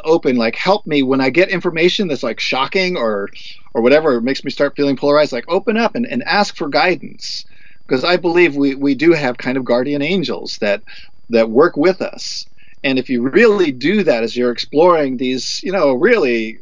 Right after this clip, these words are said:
sometimes disgusting topics, it can make it much more palatable, and then you, you can get a bigger picture. So that's a, just a little piece of advice I would offer to everyone.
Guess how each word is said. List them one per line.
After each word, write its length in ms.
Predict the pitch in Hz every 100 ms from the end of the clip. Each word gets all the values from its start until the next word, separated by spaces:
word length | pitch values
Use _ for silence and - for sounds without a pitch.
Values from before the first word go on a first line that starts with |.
| -
sometimes 460 | - 220 240 220
disgusting 540 | - - - 196 165 120
topics, 640 | 151 202 101 95 - - - - - -
it 120 | 139
can 160 | 131 139
make 180 | 147
it 100 | 135
much 220 | 127 139 139
more 180 | 135
palatable, 480 | 123 147 131 127 120
and 100 | 120
then 100 | 147
you, 100 | 156
you 160 | 156 151
can 180 | 160 151
get 140 | 156
a 40 | 123
bigger 280 | 151 135
picture. 520 | 113 139 - 107 80 - - - - - - - - -
So 200 | - 110
that's 240 | 107 135 -
a, 180 | 123 120 - - 220 -
just 200 | - -
a 40 | 120
little 200 | 117 -
piece 280 | 135 123
of 60 | 113
advice 400 | 101 104 117 -
I 60 | 92
would 160 | 95 92
offer 240 | 98 -
to 100 | 98
everyone. 520 | 95 95 90 90 98